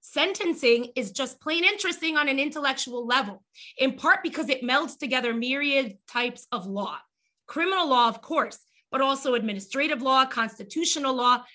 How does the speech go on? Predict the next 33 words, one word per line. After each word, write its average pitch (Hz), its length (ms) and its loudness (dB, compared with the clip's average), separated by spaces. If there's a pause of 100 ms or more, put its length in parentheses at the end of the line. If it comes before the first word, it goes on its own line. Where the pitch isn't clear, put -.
(120)
critical 294 380 -4
race 226 280 -2
theory, 285 600 0
negotiations, 247 960 0
and 233 100 -2
to 226 80 -10
some 262 240 -2
extent, 262 420 -2
even 285 200 -2
contracts. 262 720 -2 (560)
And 269 100 4
if 254 140 0
that's 359 220 4
not 381 160 4
enough 349 220 0
to 339 100 -8
prove 370 300 -6
to 294 100 -8
them 247 180 -2
that 226 180 -8
sentencing 262 520 -4
is 233 100 -4
a 220 100 -8
subject 214 580 -2 (240)
worth 220 340 -4
studying, 233 720 -2 (260)
I 247 100 0
point 285 380 -4
out 285 280 4
that 233 140 -6
sentencing 285 600 -2
policy 214 520 -6
implicates 226 600 -6